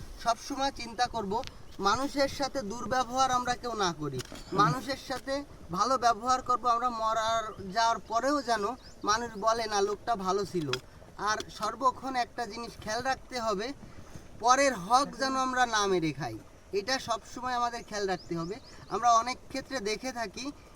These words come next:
এই যে বর্তমান বুলাকে সিজিং চলছে, মানুষ মানুষের আইল কেটে থাকেন। আমরা যারা মানুষের আইল কেটে ভিতরে ঢুকে যাচ্ছি, এইটা থেকে বিরত থাকব। এইটা কিন্তু আপনি নামাজ কালাম যাই কিছু করেন না কেন,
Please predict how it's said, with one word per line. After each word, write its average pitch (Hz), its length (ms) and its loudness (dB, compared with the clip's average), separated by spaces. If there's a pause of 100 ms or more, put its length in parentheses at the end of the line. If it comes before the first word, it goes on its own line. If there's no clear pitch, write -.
এই - 100 -2
যে 226 120 -4
বর্তমান 247 580 0
বুলাকে 240 540 2
সিজিং 247 420 -8
চলছে, 240 460 -4 (340)
মানুষ 233 420 0
মানুষের 233 520 -2
আইল 226 300 4
কেটে 190 260 -2
থাকেন। 131 400 -6 (320)
আমরা 214 320 2
যারা 247 260 4
মানুষের 240 500 0
আইল 214 380 -2
কেটে 240 320 -6
ভিতরে 202 440 -4
ঢুকে 208 280 -6
যাচ্ছি, 214 360 -6 (100)
এইটা 233 280 -4
থেকে 247 240 -8
বিরত 196 320 -4
থাকব। 151 440 -4 (380)
এইটা 233 360 0
কিন্তু 247 300 -6
আপনি 240 360 0
নামাজ 220 520 0
কালাম 220 400 -2
যাই 214 240 4
কিছু 247 240 -10
করেন 226 320 0
না 254 140 2
কেন, 202 240 0